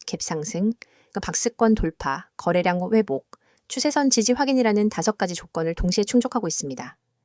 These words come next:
하지만 상승 구간 내의 눌림과 과열 조정 구간은 반드시 존재하기 때문에 진입 타점과 비중 조절,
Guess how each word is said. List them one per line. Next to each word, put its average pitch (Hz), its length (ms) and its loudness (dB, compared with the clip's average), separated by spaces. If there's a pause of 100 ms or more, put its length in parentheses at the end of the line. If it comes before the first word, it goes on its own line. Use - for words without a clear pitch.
(200)
하지만 254 440 4
상승 302 320 0
구간 208 300 2
내의 180 260 0
눌림과 165 720 0
과열 175 240 0
조정 170 220 -4
구간은 160 420 2
반드시 202 380 0
존재하기 175 420 0
때문에 196 380 -4 (380)
진입 208 260 6
타점과 202 540 0
비중 180 340 -2
조절, 190 360 -2